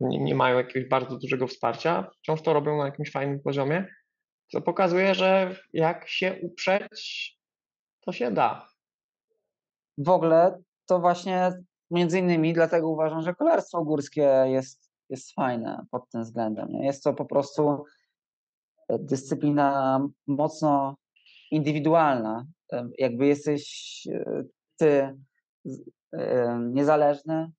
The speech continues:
Speaker 2: możesz jechać na każde zawody, mając licencję kolarską, nie? Nie jest jak na szosie, gdzie jakieś, e, wyścigi masz niedostępne, bo nie masz drużyny. Nie musisz,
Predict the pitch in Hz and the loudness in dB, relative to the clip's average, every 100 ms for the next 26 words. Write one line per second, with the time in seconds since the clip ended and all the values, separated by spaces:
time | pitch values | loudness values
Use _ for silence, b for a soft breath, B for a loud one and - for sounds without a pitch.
0 | - 123 127 127 - - _ _ - 143 | -8 -4 -4 -4 -16 -20 _ _ -4 0
1 | 147 151 - 147 165 165 147 147 151 143 | 0 -2 -4 -6 0 0 0 0 0 0
2 | 147 143 143 139 - 131 151 143 139 127 | 0 0 0 -2 -8 -4 -2 -2 -6 -6
3 | 123 120 123 - 127 123 127 131 131 131 | -4 -4 -8 -14 -12 -8 -4 -2 -2 -4
4 | 123 127 131 127 131 117 110 117 117 120 | -6 -4 0 0 -2 -4 0 0 0 -4
5 | _ _ _ 127 127 127 120 131 123 123 | _ _ _ 0 0 -2 0 2 4 2
6 | 120 123 123 131 131 147 135 131 131 - | 0 -4 -6 -6 -4 -2 2 2 2 0
7 | 127 131 - 143 131 120 120 123 123 123 | 0 0 0 0 0 -2 -2 -2 0 -2
8 | 120 139 135 131 117 131 - _ _ 165 | 0 2 2 2 0 -2 -8 _ _ 2
9 | 190 175 143 | 2 2 -2